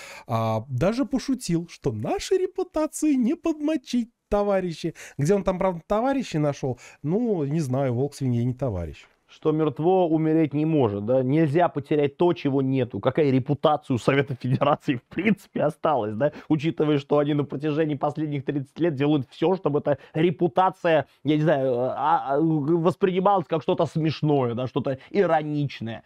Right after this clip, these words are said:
Speaker 2: Репутация там, где уважение. Репутация это там, где есть надежда какая-то, где есть какие-то, ну, не знаю, там, э, ну, минимальные хотя бы, но уровни доверия, да? Здесь же мы видим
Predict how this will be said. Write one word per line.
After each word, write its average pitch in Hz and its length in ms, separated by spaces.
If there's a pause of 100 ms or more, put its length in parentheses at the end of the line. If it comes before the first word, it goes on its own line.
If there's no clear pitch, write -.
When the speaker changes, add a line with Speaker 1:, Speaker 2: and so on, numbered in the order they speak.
(140)
Speaker 2:
Репутация 175 580
там, 185 200
где 139 120
уважение. 117 640
Репутация 147 500
это 135 120
там, 143 240
где 135 100
есть 143 180
надежда 131 540
какая-то, 113 440
где 113 180
есть - 180
какие-то, 139 500 (240)
ну, 135 120
не 139 100
знаю, 123 220
там, 113 400
э, 113 40 (260)
ну, 143 360
минимальные 135 1300
хотя 110 280
бы, 110 100
но 117 160
уровни 123 420
доверия, 139 520
да? 120 160
Здесь 127 340
же 123 100
мы 117 140
видим 131 300